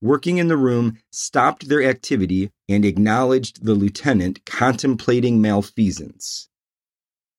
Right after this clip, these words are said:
Lieutenant Ray Grandisha was a tall, stooped man, approaching fifty. He was a baby boomer gone bad, or good,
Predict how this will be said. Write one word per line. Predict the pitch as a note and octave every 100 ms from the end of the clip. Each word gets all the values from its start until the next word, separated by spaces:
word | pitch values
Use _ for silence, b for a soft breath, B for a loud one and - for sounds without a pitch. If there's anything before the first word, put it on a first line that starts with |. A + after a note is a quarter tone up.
| _ G#2
Lieutenant | B2 - A#3+ C#4 C#3+
Ray | C#3 D#3 D3+
Grandisha | B2+ A2+ G#2 A#2 A2+ G#2+
was | F#2+ G2
a | F2+
tall, | - - A#2 C3 D3 D3+ - _ _
stooped | - - - D#3+ D3 - -
man, | G#2 G#2+ E2+ B1 - -
approaching | G#2 E3+ E3+ F#3 D3
fifty. | B2 C3+ G#2 - - _ _ _ _ _ _ -
He |
was | D#3+ C3
a |
baby | F#2+ F#3 A3+ G3 G3+
boomer | D#3 E3 E3 D#3
gone | B2 A#2+ A#2+ G#2+
bad, | G#2 E2+ G#1 A1+ F2 _ _
or | - C3+ C3+
good, | G2+ C#3 G2+ C#2+